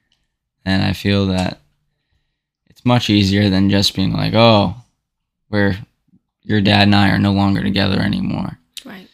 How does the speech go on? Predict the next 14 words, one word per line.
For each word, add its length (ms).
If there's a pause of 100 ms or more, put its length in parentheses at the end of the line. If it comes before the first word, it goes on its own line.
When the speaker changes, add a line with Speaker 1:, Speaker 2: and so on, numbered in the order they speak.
Speaker 2:
So 100
you 60
don't 160
feel 140
Speaker 1:
So 200
just 200
Speaker 2:
blindsided. 60
Speaker 1:
kinda 220
slowly 520
float 380
into 280
it. 180 (460)
Speaker 2:
Yeah. 120 (640)
Speaker 1:
And, 520